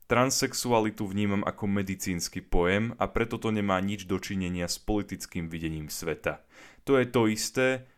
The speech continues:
ako keby ste mali trebárs rakovinu a z toho by mala vychádzať nejaká vaša politická orientácia.“ Transsexualita podľa nej vzniká niekde v prenatálnom období a medicína môže zasiahnutým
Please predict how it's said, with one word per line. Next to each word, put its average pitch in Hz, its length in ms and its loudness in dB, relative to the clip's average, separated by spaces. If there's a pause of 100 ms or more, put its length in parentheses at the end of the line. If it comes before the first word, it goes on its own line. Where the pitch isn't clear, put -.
ako 127 240 -2
keby 123 240 -4
ste 120 240 0
mali 104 240 4
trebárs 90 480 0
rakovinu 95 720 -2
a 90 80 2
z - 160 -6
toho 120 160 0
by 107 160 -2
mala 92 240 2
vychádzať 87 560 -2
nejaká 82 400 -2
vaša 82 240 -2
politická 85 800 -4
orientácia.“ 82 800 -2 (720)
Transsexualita 127 880 2
podľa 98 400 2
nej 92 160 2
vzniká 92 480 -2
niekde 85 400 -4
v - 80 -20
prenatálnom 85 720 -2
období 107 640 -2 (240)
a 120 80 2
medicína 123 640 0
môže 90 320 0
zasiahnutým 90 720 -2